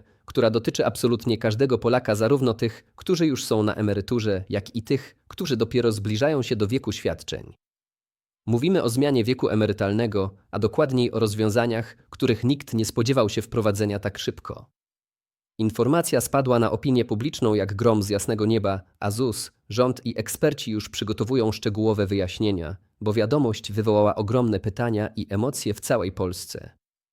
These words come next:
Wielu seniorów, którzy liczyli na stabilność systemu, dziś czuje niepokój. Osoby pracujące pytają, czy będą musiały dłużej pracować. Inni zastanawiają się,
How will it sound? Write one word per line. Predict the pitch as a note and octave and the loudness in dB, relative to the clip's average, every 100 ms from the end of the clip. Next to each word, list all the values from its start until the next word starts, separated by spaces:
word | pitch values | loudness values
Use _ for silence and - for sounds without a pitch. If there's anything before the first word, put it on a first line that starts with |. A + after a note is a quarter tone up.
| _ _ _ _ _ _ - | _ _ _ _ _ _ 2
Wielu | A2+ D3 | 4 6
seniorów, | B2 G#2+ A#2+ A#2+ F#2 - - | 4 4 4 2 0 -6 -18
którzy | - B2 B2+ | -4 -2 -2
liczyli | D#3 F3+ D#3+ | -2 0 2
na | A#2+ | 2
stabilność | A2 A2+ A2+ A2+ G#2 - | 2 2 2 2 0 -2
systemu, | - G#2+ C3+ B2 A#2 A2 - | -4 0 2 2 0 -4 -4
dziś | G2+ A#2+ - | -2 -2 0
czuje | A#2 G#2+ | 4 4
niepokój. | G2+ G2 G2 - - - _ _ _ _ _ _ _ _ - | 4 0 -4 -6 -16 -18 _ _ _ _ _ _ _ _ -6
Osoby | G2+ A#2+ C#3 A#2+ | -2 2 2 2
pracujące | G#2+ - A2+ C3+ G#2+ | 0 0 2 2 0
pytają, | G2+ F#2 B2+ G#2+ F#2+ F#2+ _ - | -2 0 2 2 0 -4 _ -4
czy | C3 | 0
będą | C3+ D#3+ D3+ | 2 2 2
musiały | B2 A2 A2+ G#2+ | 2 2 4 4
dłużej | A2+ A#2 F#2 | 2 0 -2
pracować. | - F#2 - F#2+ E2 - - - _ _ _ _ _ _ _ _ | -2 -4 -4 -4 -6 -14 -20 -20 _ _ _ _ _ _ _ _
Inni | C3 C#3+ C3 | 2 4 4
zastanawiają | G#2 G#2 - G#2+ A2 C#3+ A2 | 4 2 4 4 4 4 2
się, | G2+ F#2+ | -2 -4